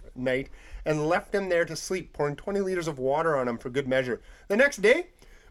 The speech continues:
Malloy came into the bar and ordered another drink.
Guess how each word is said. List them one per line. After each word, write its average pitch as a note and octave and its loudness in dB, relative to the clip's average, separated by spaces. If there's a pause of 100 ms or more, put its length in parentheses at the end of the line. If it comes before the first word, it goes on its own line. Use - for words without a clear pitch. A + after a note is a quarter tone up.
Malloy D3+ 2
came G3 2
into G3 -2
the F#3+ -2
bar D#3+ 4
and D#3 0
ordered C#3+ 0
another C3+ 2
drink. A2+ -4